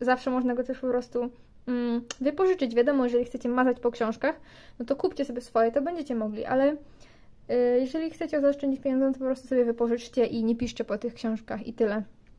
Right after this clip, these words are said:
I tak to wygląda, po prostu różne rodzaje mięśni.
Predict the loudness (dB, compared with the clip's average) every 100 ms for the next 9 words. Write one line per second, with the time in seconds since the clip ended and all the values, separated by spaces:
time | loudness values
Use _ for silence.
0 | -20 -20 -20 -20 -20 -20 -20 -20 -20 -20
1 | -20 -20 -8 0 0 2 0 2 2 0
2 | 0 -4 -8 -6 -2 0 0 0 0 0
3 | -2 -2 0 -2 -4 -2 0 0 -2